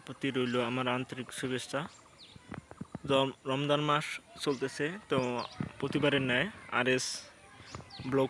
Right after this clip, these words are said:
থেকে আপনাদেরকে দেখাবো ভুট্টা চাষ এবং ভুট্টার মোচা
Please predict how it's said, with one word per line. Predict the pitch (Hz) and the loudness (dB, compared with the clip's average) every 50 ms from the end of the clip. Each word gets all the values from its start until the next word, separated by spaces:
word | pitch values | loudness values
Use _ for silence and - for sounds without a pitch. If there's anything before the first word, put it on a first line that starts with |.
| - - | 0 -2
থেকে | 147 131 123 127 123 120 | -2 0 2 2 2 2
আপনাদেরকে | - 131 127 120 123 123 110 131 120 107 131 | 0 -4 -4 -2 -2 -2 -2 -4 0 0 0
দেখাবো | 123 - 127 117 117 120 151 180 - - - - - - - - - - - - - - - - - - - - - - - - - 143 139 | 0 0 0 -2 0 -2 -2 -4 -6 -14 -16 -16 -18 -18 -20 -20 -20 -20 -16 -14 -14 -14 -14 -16 -18 -18 -18 -18 -18 -18 -18 -12 -8 -6 -4
ভুট্টা | 127 131 131 - - 143 143 135 - - | -4 -4 -6 0 4 4 6 6 4 4
চাষ | 131 127 127 147 - - - - - - - - - - - - - - - - - - - - - - - - - 120 | 4 4 4 4 2 -2 -4 -6 -6 -10 -14 -18 -20 -20 -20 -20 -20 -20 -20 -20 -20 -20 -20 -20 -20 -20 -20 -18 -12 -6
এবং | 117 117 123 143 185 208 - - - - 135 131 | -4 -2 -2 -2 -4 -6 -10 -14 -12 -10 -8 -8
ভুট্টার | 117 135 131 - - 143 131 127 170 - - - - - - - 127 | -6 -8 -8 -2 2 4 4 4 2 0 -6 -16 -18 -16 -10 -4 -4
মোচা | 131 123 - 139 127 123 | -2 0 4 4 6 6